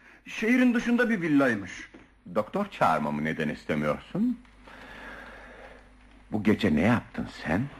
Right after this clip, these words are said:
Speaker 2: Hı? Yanınızda kadınlar da vardı, değil mi?
Speaker 1: Evet, kadınlar da vardı.
Speaker 2: Hemen yapışıverdim bu lafa, bakıyorum.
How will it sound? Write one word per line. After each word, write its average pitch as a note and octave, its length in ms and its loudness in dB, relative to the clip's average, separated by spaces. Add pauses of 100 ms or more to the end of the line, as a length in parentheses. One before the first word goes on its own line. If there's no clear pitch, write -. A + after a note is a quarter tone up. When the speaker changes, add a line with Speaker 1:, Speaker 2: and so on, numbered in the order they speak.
(320)
Speaker 2:
Hı? - 60 0 (800)
Yanınızda E2 400 4
kadınlar F2+ 440 4
da D2 80 0
vardı, C#2 320 -2
değil F#2 120 2
mi? E3+ 140 0 (140)
Speaker 1:
Evet, A#3 200 4
kadınlar G#3 400 2
da F#3+ 80 0
vardı. A#2+ 260 -2 (400)
Speaker 2:
Hemen E2+ 200 -2
yapışıverdim D2 840 0
bu C#2+ 100 -2
lafa, C2+ 300 -2
bakıyorum. - 520 -4